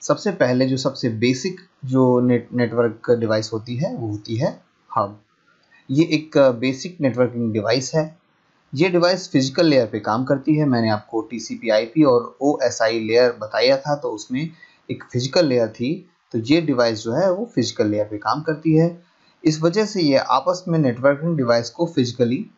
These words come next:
जोड़ने का काम करता है। आमतौर पे जिस network में twisted पेयर cable का इस्तेमाल होता है, ये वही device use की जाती है।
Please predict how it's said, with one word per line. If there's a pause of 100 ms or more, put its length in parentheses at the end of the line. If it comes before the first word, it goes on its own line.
(200)
जोड़ने
का
काम
करता
है। (380)
आमतौर
पे
जिस
network
में
twisted
पेयर
cable
का
इस्तेमाल
होता
है, (320)
ये
वही
device (140)
use
की
जाती
है।